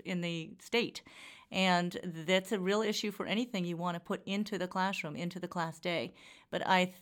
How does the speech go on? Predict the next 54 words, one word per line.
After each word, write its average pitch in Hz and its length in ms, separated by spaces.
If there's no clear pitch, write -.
think, 240 300
though, 170 420
that 170 100
once 185 220
they 202 140
realized 190 480
they 180 100
had 175 240
that 165 200
top-down 180 460
support, 220 500
not 190 160
only 190 160
from 185 140
Doctor 180 260
Mayo, 233 220
but 185 160
from 180 140
their 180 100
own 180 140
administrators, 175 680
we 190 100
were 185 140
very, 190 460
uh, 175 480
you - 140
know, 175 120
intentional 202 720
in 180 200
doing 175 380
the 180 100
staff 185 340
presentations 180 720
with 175 320
the, 226 100
with 185 200
the 202 60
principal 190 420
present 185 460
and 185 160
introducing 190 580
us 170 220
so 190 120
that, 175 160
we, 175 120
you 185 240
know, 180 160
it - 60
was 180 120
seen 262 360
as 175 100
something 180 360
that 170 200
was, 165 220